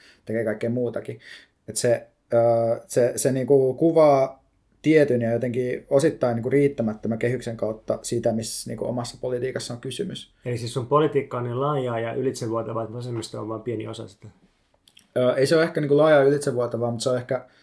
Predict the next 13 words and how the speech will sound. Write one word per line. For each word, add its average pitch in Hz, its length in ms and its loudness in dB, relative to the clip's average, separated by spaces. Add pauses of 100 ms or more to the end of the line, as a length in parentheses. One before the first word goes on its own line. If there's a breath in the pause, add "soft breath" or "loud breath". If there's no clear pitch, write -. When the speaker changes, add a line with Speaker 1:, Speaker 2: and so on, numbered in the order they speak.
(120)
Speaker 1:
sanotaan 123 320 -2
näin, 120 120 4
että 117 100 0
se 127 80 2
usein 131 320 4
niinku 120 380 -4 (200)
venyttää, 117 880 -2 (760)
tai 127 120 2
mun 143 160 4
mielestä 160 220 0
tavallaan 127 360 2
niinku 120 420 -8
vasemmisto 123 800 -6